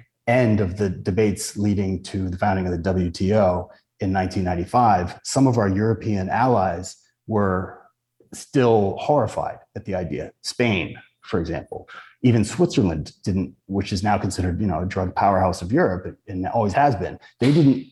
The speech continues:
issue drug patents until the seventies, the late seventies. Extremely recent. And that knowledge, I think, makes it easier to imagine,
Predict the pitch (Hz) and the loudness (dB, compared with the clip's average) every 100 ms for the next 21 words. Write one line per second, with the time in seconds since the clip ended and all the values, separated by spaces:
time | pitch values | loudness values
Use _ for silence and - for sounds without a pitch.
0 | - 127 127 98 135 - 90 90 95 90 | 0 2 2 2 2 2 0 -2 -8 -4
1 | 101 85 - 165 95 - - - _ - | -4 -4 0 0 0 -8 -14 -20 _ -6
2 | 98 107 - 139 92 76 - - _ _ | -2 -2 -2 -2 -2 -6 -18 -20 _ _
3 | _ _ _ _ _ _ _ _ _ _ | _ _ _ _ _ _ _ _ _ _
4 | - - - 151 185 196 165 117 92 82 | -8 -8 -6 2 6 8 8 6 2 -2
5 | - - _ _ _ _ _ _ _ _ | -8 -16 _ _ _ _ _ _ _ _
6 | _ _ _ _ _ _ _ _ _ _ | _ _ _ _ _ _ _ _ _ _
7 | _ _ _ _ _ _ _ _ - 107 | _ _ _ _ _ _ _ _ -2 0
8 | 104 104 - 107 135 - 107 120 117 107 | 2 0 -2 2 2 4 4 6 4 2
9 | 95 98 101 92 - 98 95 92 - 107 | -2 -4 -6 -6 -4 -4 -2 -4 4 4
10 | 98 95 90 85 85 _ _ _ _ _ | 6 4 2 0 -4 _ _ _ _ _
11 | - 107 92 82 90 - 90 87 92 101 | -6 -2 -2 -2 -4 -4 -2 0 2 2
12 | 90 87 87 82 | 0 -2 -4 -8